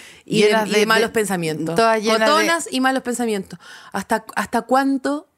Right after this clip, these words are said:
Speaker 2: vamos a tener años, Elisa?
Speaker 1: ¿Hasta
Speaker 2: ¿Hasta
Speaker 1: cuándo?
Speaker 2: cuándo todos los años se renueva la misma mentira de
Speaker 1: Sí,
Speaker 2: que esta
Speaker 1: total.
Speaker 2: vida tiene propósito? ¿Cuándo? ¿Cuándo se acaba la farsa? Pero bueno,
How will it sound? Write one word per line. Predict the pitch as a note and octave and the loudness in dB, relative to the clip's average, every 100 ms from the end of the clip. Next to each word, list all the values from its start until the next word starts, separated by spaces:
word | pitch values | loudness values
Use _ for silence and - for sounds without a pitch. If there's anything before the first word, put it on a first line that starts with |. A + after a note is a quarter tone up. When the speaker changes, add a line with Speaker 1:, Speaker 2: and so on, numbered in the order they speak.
| - | -8
Speaker 2:
vamos | G3 A3 A#3 A#3+ - | -2 0 0 -6 -8
a | A3+ | -6
tener | A#3 G#3 F#3+ - - | -2 -2 -4 -4 -2
años, | A3+ D4 G#3+ D#3+ - - _ | 2 4 2 0 -8 -18 _
Elisa? | - F#3 F3 - - - _ - | -8 -6 -6 -8 -16 -20 _ -8
Speaker 1:
¿Hasta | F3+ - | -6 -4
Speaker 2:
¿Hasta | G3+ B3 | -2 0
Speaker 1:
cuándo? | G3 A#3+ | 2 2
Speaker 2:
cuándo | A#3+ B3 B3 C4+ C#4+ - _ _ _ - | 2 2 0 -2 -6 -20 _ _ _ 0
todos | A3+ A3 A#3 - | 2 2 -2 -4
los | B3 B3 | -6 -2
años | G#3+ G3+ A3 | -2 0 -2
se | A#3+ | -2
renueva | A#3 A#3 G3+ G3+ A3+ | -2 0 0 2 2
la | A#3 | 0
misma | G#3+ A3 | -2 -2
mentira | A#3 A#3 - A#3+ B3+ G#3 | -2 -2 -2 0 2 2
de | G3 | 2
Speaker 1:
Sí, | |
Speaker 2:
que | G#3+ | 0
esta | G#3 A3 | 0 0
Speaker 1:
total. | A3+ F#3+ | 2 2
Speaker 2:
vida | B3 A#3+ | 2 0
tiene | A#3+ A#3+ | 0 -2
propósito? | A#3 A#3 B3 - F#3 F2 - - - - _ | -2 -2 -4 -4 -8 -10 -12 -20 -20 -20 _
¿Cuándo? | - A#3 A3 E3 D3+ | 0 0 0 -6 -4
¿Cuándo | G#3 G#3+ A3 | -2 0 -2
se | A#3 | -6
acaba | A3 G#3+ A3 A3 | 0 2 2 0
la | G#3+ | -2
farsa? | G#3 F3+ - E3 - _ _ | -4 -4 -10 -18 -20 _ _
Pero | A#3+ | 0
bueno, | A3 D3 C#3 | 0 -2 -8